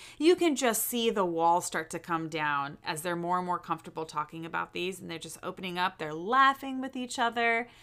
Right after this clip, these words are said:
And he, in fact, they don't even realize that the lady's coming over to tell them, like, "Hey, I think we, it's time. We've gotta wrap it up."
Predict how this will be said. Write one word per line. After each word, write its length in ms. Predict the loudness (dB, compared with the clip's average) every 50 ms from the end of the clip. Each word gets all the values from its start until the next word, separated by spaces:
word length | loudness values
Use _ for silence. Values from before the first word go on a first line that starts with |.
| _ _ _ _ -4
And 640 | -2 0 2 2 2 2 2 0 -2 -4 -6 -8 -12 -14
he, 480 | -16 -14 -8 -6 -6 -6 -6 -10 -14 _ _ _ _
in 120 | -2 -2 -2
fact, 640 | -2 -2 0 0 2 2 0 -2 -2 -6 -10 -8 -2
they 120 | 0 2
don't 180 | 2 2 2 0
even 200 | 0 -2 -4 -4
realize 400 | -2 -2 0 0 0 0 -2 -2
that 140 | -6 -6 -6
the 80 | -4
lady's 320 | -4 -2 -2 -2 -2 -4 -6
coming 280 | -6 -6 -6 -4 -4
over 220 | -2 -2 -2 -2 -4
to 100 | -6 -6
tell 240 | -8 -6 -6 -6 -4
them, 160 | -4 -6 -6
like, 180 | -6 -8 -10 -8
"Hey, 220 | -4 -2 0 0
I 60 | 0
think 160 | -2 -6 -6 -6
we, 200 | -6 -6 -8 -10 -18 -20 -20 _ -10
it's 160 | -10 -8 0
time. 260 | 4 6 6 6 4 2
We've 120 | -2 0
gotta 180 | 2 2 2 4
wrap 240 | 4 2 2 2
it 80 | 0 0
up." 240 | 0 0 0 -2